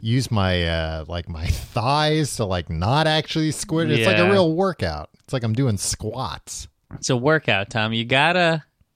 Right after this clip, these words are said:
Speaker 2: be in shape.
Speaker 1: Yeah.
Speaker 2: You're gonna be watching a kid. And that's a perfect segue, segue, segue <laughs> into, uh, Atomic Habits, Tom.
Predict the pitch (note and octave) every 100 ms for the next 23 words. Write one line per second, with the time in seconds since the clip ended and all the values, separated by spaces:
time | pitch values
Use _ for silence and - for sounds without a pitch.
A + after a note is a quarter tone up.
0 | _ _ _ _ _ _ _ _ _ _
1 | C3 B2+ C3+ - D3+ C3+ - _ _ _
2 | G2 E2 D3 B2+ A#2 A2+ A2 A2+ A#2+ A#2+
3 | D#3 C#3 A#2+ - _ - A#2+ A#2 A#2 A#2
4 | - C3 - C#3 C3+ - - D3 C3 B2
5 | - C#3+ - D#3+ B2+ A2+ B2 - - E3+
6 | C#3+ A#2+ A#2 D3 A#2+ - - - - -
7 | - C3+ B2+ - B2+ B2+ C3 C3 C3 C3
8 | C3 C#3 C3+ - D#3 D#3 C#3+ D#3 D#3 G#2+
9 | - - G#2+ A2+ C3+